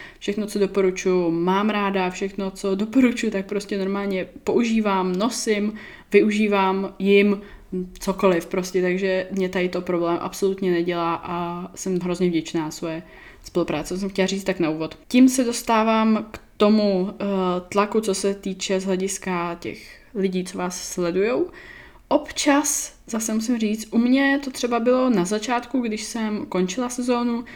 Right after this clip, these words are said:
teďka po tom, co už jsem se k tomu několikrát vyjádřila na YouTube, tak, eh, od té doby mi nějak tak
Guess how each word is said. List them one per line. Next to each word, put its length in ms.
teďka 280
po 120
tom, 160
co 120
už 80
jsem 160
se 260
k 60
tomu 160
několikrát 480
vyjádřila 340
na 100
YouTube, 460
tak, 380
eh, 540
od 100
té 120
doby 180
mi 80
nějak 220
tak 120